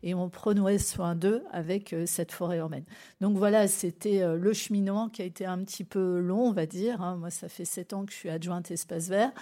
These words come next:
ça fait sept ans qu'on réfléchissait à la mise en œuvre de, de cette forêt, et puis, euh, bah, est arrivé, euh, Trees Everywhere, et du coup, euh, on a assez vite dealé, matché, euh, parce que finalement, nos, nos valeurs étaient les mêmes et notre enjeu était le même,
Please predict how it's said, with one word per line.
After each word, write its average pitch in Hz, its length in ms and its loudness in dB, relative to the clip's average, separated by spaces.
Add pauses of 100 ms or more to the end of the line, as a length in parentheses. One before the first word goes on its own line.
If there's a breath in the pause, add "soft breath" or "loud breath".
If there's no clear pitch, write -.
(240 loud breath)
ça 170 160 -4
fait 175 180 -2
sept 185 320 -2
ans 214 200 -2
qu'on 196 160 -8
réfléchissait 180 640 -4
à 196 100 2
la 170 140 0
mise 185 240 0
en 180 160 -2
œuvre 196 220 0
de, 160 280 0
de 165 80 -2
cette 175 260 -4
forêt, 185 420 -2 (440 loud breath)
et 185 140 2
puis, 233 420 0
euh, 185 240 10
bah, 196 140 4
est 208 140 0
arrivé, 190 440 2
euh, 165 120 0
Trees 180 420 -6 (160)
Everywhere, 165 540 0 (100)
et 180 120 0
du 165 140 -4
coup, 233 320 -4
euh, 170 140 0 (360 loud breath)
on 202 120 2
a 180 140 2
assez 202 400 -2
vite 190 200 -2
dealé, 190 380 0
matché, 220 560 -2
euh, 190 180 -2
parce 170 240 -4
que 214 180 -4
finalement, 196 500 -4
nos, 170 320 0 (200 loud breath)
nos 185 80 -2
valeurs 190 340 4
étaient 180 260 -2
les 175 100 -2
mêmes 202 240 -2
et 208 100 -2
notre 185 340 -6
enjeu 175 280 -2
était 190 300 -4
le 170 140 -2
même, 214 280 0